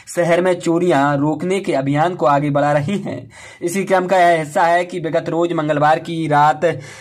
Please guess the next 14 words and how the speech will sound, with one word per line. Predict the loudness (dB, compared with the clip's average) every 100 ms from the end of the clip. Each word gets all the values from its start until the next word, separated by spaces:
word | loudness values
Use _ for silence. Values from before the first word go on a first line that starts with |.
| -18
शहर | -2 -2 2 0
में | 2 2 0 -4 -16 -20 _ -16
बड़ी | -12 0 2 2
चोरी | 0 0 0
की | -2
वारदात | 0 2 4 0
को | 0
अंजाम | -2 0 0 0
देने | 0 0 2
आए | 2 2
बदमाशों | 0 0 0 0 -4
को | -4
पुलिस | -4 -2 -2 -2
ने | -2 -2 -4